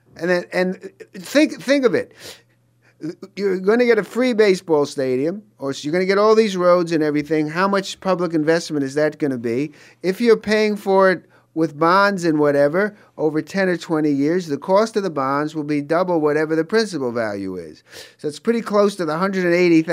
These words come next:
million dollars that they claim that they're gonna be getting in the tif district. The fact of the matter is you're building a baseball stadium because that's your higher priority. Now, it's obviously a lot cheaper to build a baseball stadium than fix up seven hundred million dollars worth of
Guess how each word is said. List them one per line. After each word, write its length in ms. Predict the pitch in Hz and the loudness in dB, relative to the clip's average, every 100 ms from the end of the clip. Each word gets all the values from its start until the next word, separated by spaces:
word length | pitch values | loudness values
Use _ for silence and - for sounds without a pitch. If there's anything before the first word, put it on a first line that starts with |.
| 160 151 | -2 0
million 420 | 170 185 170 156 | 2 4 4 4
dollars 640 | 160 143 147 131 139 - _ _ | 4 4 4 2 -2 -6 _ _
that 180 | - 147 | -8 0
they 140 | 151 151 | 2 2
claim 600 | 165 185 185 175 170 165 | 0 0 2 4 2 2
that 120 | 147 | 0
they're 140 | 147 | 0
gonna 200 | 139 156 | 0 0
be 140 | 156 156 | 0 0
getting 300 | 156 160 160 | 2 2 2
in 80 | 170 | 0
the 100 | 165 | 0
tif 280 | 220 190 | 0 -2
district. 440 | - 123 - 78 _ - - - | -4 -8 -8 -18 _ -20 -20 -18
The 60 | |
fact 400 | - 220 226 226 | -2 2 2 2
of 60 | 208 | -2
the 80 | 185 | 0
matter 380 | 156 139 131 | 2 0 0
is 200 | 131 131 | -2 -4
you're 80 | 131 | -6
building 320 | 123 165 196 | 0 0 0
a 60 | 190 | 2
baseball 460 | 170 160 - 151 147 | 2 0 0 -2 -2
stadium 440 | 151 151 156 151 - _ | 0 0 0 -2 -6 _
because 460 | - 151 165 156 139 | -12 -2 0 0 0
that's 320 | 165 165 - | 0 0 0
your 80 | 170 | 0
higher 300 | 170 160 151 | 4 4 2
priority. 600 | 156 151 156 151 113 95 | 2 2 4 4 2 -4
Now, 160 | 123 | -8
it's 100 | 127 143 | -6 -4
obviously 360 | 139 131 139 | -4 -4 -6
a 60 | 131 | -4
lot 160 | 131 | -4
cheaper 300 | 127 170 151 | -4 -4 -2
to 60 | 131 | -4
build 220 | 123 123 | -4 -4
a 40 | 120 | -4
baseball 420 | 131 131 120 120 | -4 -6 -8 -8
stadium 300 | - 127 131 | -6 -4 -4
than 120 | 127 | -6
fix 340 | 117 147 147 | -6 -8 -4
up 220 | 139 113 - | -4 -4 -4
seven 300 | 139 131 127 | -4 -2 -4
hundred 240 | 131 123 | -6 -4
million 260 | 120 123 120 | -4 -2 -4
dollars 300 | 120 117 117 | -4 -4 -4
worth 200 | 120 117 | -6 -6
of 140 | 113 | -10